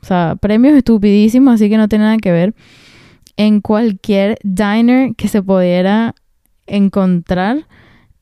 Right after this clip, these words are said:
en Los Feliz y en Santa Mónica. O sea, básicamente lo ponía a aparecerse en vainas súper random, así locales, como que, "Ay, aparécete aquí", o "Ve esta cena con,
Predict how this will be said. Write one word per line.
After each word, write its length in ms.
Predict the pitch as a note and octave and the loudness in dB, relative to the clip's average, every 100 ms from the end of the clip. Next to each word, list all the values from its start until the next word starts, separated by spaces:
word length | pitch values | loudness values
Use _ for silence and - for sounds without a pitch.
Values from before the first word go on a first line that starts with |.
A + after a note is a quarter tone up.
| - | -6
en 300 | G#3 G3 F#3+ | -2 0 0
Los 220 | G3 - | 0 -2
Feliz 440 | G#3+ G3 G3+ D4 - | -4 -2 -2 -2 0
y 80 | |
en 100 | A3 | 0
Santa 260 | G3 G3 F3 | 2 0 0
Mónica. 380 | E3+ E3 B2+ - | -2 -2 -4 -4
O 120 | A3+ | -4
sea, 120 | A3 A#3+ | 0 0
básicamente 480 | A#3+ C#4+ A3 G3 | 2 2 2 2
lo 120 | B3 G#3+ | 0 0
ponía 220 | F3+ F3+ | 0 -2
a 40 | |
aparecerse 440 | G3+ G#3+ F#3+ F#3 G3+ | -2 -2 -2 0 0
en 80 | |
vainas 260 | G#3 G#3 G#3 | 0 0 -2
súper 240 | G#3 F#3 | 0 -2
random, 320 | F3+ D#3+ E3+ F#3+ | -2 -2 0 -2
así 320 | F#3+ E3 E3 | 0 -2 0
locales, 560 | F3+ - F3+ F3 F3+ | -2 -2 -2 0 -2
como 240 | - F#3+ F3+ | -2 -2 -2
que, 140 | F3 - - - - | -6 -12 -20 -20 -4
"Ay, 200 | G#3+ A3 | 0 2
aparécete 420 | G3+ F#3+ G#3 A3+ | 2 0 0 -2
aquí", 300 | A3 B3+ A#3+ | -2 -2 0
o 200 | F#3 F3 F3+ | 2 0 -4
"Ve 160 | G3 F#3 | -4 -4
esta 240 | F3 - | -2 -4
cena 360 | G3+ G#3+ G#3 G#3+ | -2 0 0 0
con, 440 | A3+ A3 F#3+ F3+ | 0 0 0 -2